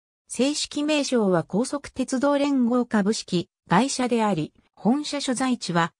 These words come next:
ユトレヒトに置かれていた。二千一年にオランダ鉄道の一部門として、オランダ鉄道国際部門が設立されたのが元となり、二千七年に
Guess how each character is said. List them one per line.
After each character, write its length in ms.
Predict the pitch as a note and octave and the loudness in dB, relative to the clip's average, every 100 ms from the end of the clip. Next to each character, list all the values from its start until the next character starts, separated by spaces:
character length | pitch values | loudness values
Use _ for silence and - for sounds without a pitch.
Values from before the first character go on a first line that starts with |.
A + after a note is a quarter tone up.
| _ - | _ 0
ユ 140 | E3 | 0
ト 140 | A3+ D4 | 2 0
レ 100 | D4+ | -2
ヒ 140 | - | -2
ト 100 | A3 | 0
に 140 | E3+ | 2
置 100 | C#3+ | 0
か 140 | B2 G3 | 0 -2
れ 100 | F#3 | 0
て 120 | F#3+ | -2
い 80 | F3 | -4
た。 280 | - C#3+ - _ _ _ _ _ _ _ _ - | -4 -6 -6 _ _ _ _ _ _ _ _ -4
二 140 | F3+ F#3 | -2 0
千 340 | C#4+ C#4+ C4 | 0 2 2
一 220 | F#3 C#4 | 0 -2
年 200 | C#4 G#3+ | 0 2
に 220 | E3+ E3+ _ _ D#3 | 2 -2 _ _ -2
オ 100 | F3+ | 0
ラ 140 | C#4 | 0
ン 80 | D4 | 0
ダ 120 | C#4+ | -2
鉄 280 | C#4 C4+ A#3 | -2 -4 0
道 180 | G#3 F3+ | 2 2
の 140 | E3 | 0
一 240 | E3+ - | -2 -2
部 140 | G#3+ A3 | 0 2
門 180 | A3 G#3+ | 0 0
と 140 | F#3+ | -4
し 140 | - | -6
て、 200 | - E3+ - _ - | -2 -2 -2 _ -4
オ 100 | D#3 | 0
ラ 120 | G#3 | 0
ン 80 | D4+ | 0
ダ 140 | D4+ D4 | -2 -2
鉄 280 | D4+ B3+ | -2 -2
道 220 | C4+ B3 A#3 | 0 0 0
国 180 | C#4 - | -2 -4
際 320 | - C4+ C4 | -4 -2 0
部 140 | A3+ | 0
門 200 | A#3 G3+ | 2 4
が 140 | E3+ D3 | 2 -2
設 320 | - D#3+ - | -4 -2 -2
立 240 | C4+ - | -2 -4
さ 140 | - A#3+ | -4 -2
れ 100 | A#3+ | 0
た 140 | A#3 | 2
の 140 | G3+ D#3+ | 4 2
が 200 | D#3+ - _ - | -2 -4 _ -2
元 300 | F3 C4 C#4+ | 0 0 0
と 120 | G3+ | 0
な 160 | F3 | 2
り、 180 | E3 D3 _ _ | 0 -6 _ _
二 120 | E3+ F#3+ | -2 0
千 280 | E4+ E4 | 0 2
七 260 | A3 G#3+ A#3+ | 4 4 4
年 220 | A3 F#3 | 4 4
に 180 | E3+ | 0